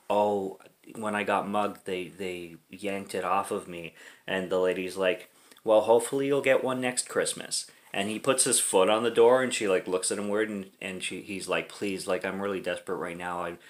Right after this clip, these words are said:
mean no harm," and stuff like that. And she's like, "Well, you're, if, if you're a Jehovah's, you know, uh, that we don't celebrate Christmas or celebrate the cross, wolf." <laughs> Calls him a wolf and just, like, slams the door on him. So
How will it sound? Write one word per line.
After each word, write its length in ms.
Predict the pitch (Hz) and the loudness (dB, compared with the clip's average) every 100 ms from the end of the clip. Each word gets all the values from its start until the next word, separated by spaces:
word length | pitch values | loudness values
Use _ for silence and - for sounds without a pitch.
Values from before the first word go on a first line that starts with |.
| - | -16
mean 340 | 120 117 113 107 | -6 -4 -4 -2
no 220 | 101 95 | -2 -2
harm," 320 | 101 95 92 | -2 -2 -2
and 100 | 92 | -4
stuff 200 | - 90 | -6 -6
like 140 | 90 | -6
that. 200 | - 82 | -4 -4
And 80 | 90 | -6
she's 220 | - 87 | -8 -6
like, 240 | 85 80 - - - - - | -4 -4 -6 -20 -20 -20 2
"Well, 140 | 120 | 4
you're, 220 | 123 123 | 8 8
if, 200 | 120 - - | 6 2 -6
if 160 | 123 | -2
you're 160 | 131 139 | 2 2
a 60 | |
Jehovah's, 720 | 123 101 117 180 143 104 - 104 | 2 4 6 6 6 0 -2 -6
you 100 | 107 | -4
know, 320 | 117 117 110 | 2 4 6
uh, 220 | 104 98 | 4 4
that 160 | 98 - | 2 0
we 100 | 110 | -2
don't 180 | 98 | -4
celebrate 520 | - 139 160 117 87 - | -2 2 2 2 0 0
Christmas 520 | 82 - 73 - - - _ - | -2 -2 -8 -10 -10 -12 _ 0
or 180 | 147 | 2
celebrate 540 | 151 - 117 104 104 98 | 2 0 0 0 -4 -4
the 60 | |
cross, 580 | 98 - 135 117 - - | -8 0 2 2 0 -2
wolf." 580 | 98 101 92 104 - - 165 - 539 | -2 2 4 4 0 -2 -4 -4 -4
<laughs> 960 | 151 - - - - _ _ - - - | -8 -8 -12 -12 -20 _ _ -12 -10 -6
Calls 240 | 110 98 | -2 0
him 80 | 95 | 0
a 100 | 90 | -2
wolf 300 | 85 82 - | 0 -2 -4
and 100 | 85 | -12
just, 180 | 82 80 | -12 -6
like, 180 | 82 - | -6 -4
slams 340 | - 85 82 | -4 -4 -4
the 80 | 82 | -6
door 220 | 78 78 | -4 -4
on 80 | 80 | -4
him. 140 | 85 | -6
So 260 | 85 85 78 | -4 -4 -6